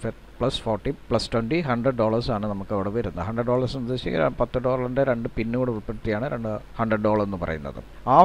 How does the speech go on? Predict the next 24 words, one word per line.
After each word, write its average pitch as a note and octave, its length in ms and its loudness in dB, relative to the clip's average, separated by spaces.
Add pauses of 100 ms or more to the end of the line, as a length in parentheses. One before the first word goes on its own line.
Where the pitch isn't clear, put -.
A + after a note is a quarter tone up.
ഫോർട്ടി, D#3 360 4 (400)
എയ്റ്റി D3 320 4
ഡോളേഴ്സ് B2+ 380 6
നമുക്ക് G#2+ 260 -4
വിഡ്രോ F#2 240 -2 (120)
ചെയ്യാൻ D#2+ 200 -4 (120)
സാധിക്കും. E2 380 -6 (200)
അടുത്ത് E3 320 8
വരുന്ന E3+ 180 6 (100)
അപ്പോൾ, D#3+ 200 4 (520)
ഉം, D3 100 0 (240)
അതിനുശേഷം D#3 540 0
നമുക്ക് D3 220 -2 (100)
വീണ്ടും C#3 320 4
നമുക്ക് D3 260 0
രണ്ടാമത് C3+ 380 6
വന്ന D3+ 240 2
ഹൈവും C#3 260 4
കംപ്ലീറ്റ് C3+ 320 0
ചെയ്യുന്ന C3 180 2
അവിടെ B2 320 4
വന്ന D3+ 180 4
രണ്ടുപേരെയും C3+ 600 4 (140)
ഇതുപോലെ D3+ 280 10